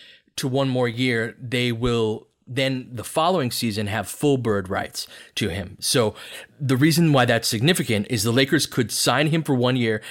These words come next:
and then fill out the whole team, right? Get everybody under contract. And then next year, you've got Anthony Davis coming up for, for max free agency. He'll get maxed out. And then you can still re-sign K C P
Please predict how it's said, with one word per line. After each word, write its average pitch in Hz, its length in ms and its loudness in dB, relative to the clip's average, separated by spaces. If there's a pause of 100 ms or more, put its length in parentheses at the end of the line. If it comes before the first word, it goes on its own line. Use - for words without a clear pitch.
(160)
and 131 140 0
then 139 220 2
fill 139 300 0
out 139 180 4
the 139 80 0
whole 135 180 0
team, 123 340 -2
right? 113 180 -2
Get 120 160 -2
everybody 135 380 0
under 131 140 -2
contract. 123 460 -4 (200)
And 139 140 0
then 135 100 2
next 170 260 -2
year, 127 280 0 (200)
you've 117 220 -4
got 113 320 -2 (480)
Anthony 123 320 -2
Davis 123 460 0
coming 123 280 -2
up 120 140 -2
for, 117 280 -2
for - 280 -8
max 113 260 -2
free 117 220 -4
agency. 110 360 -4
He'll 113 120 -2
get 113 180 -4
maxed 110 360 -4
out. 110 180 -2 (280)
And 135 140 -2
then 139 120 2
you 139 100 0
can 143 140 0
still 156 280 2
re-sign 127 520 0
K 123 180 -2
C 120 180 -6
P 113 360 -6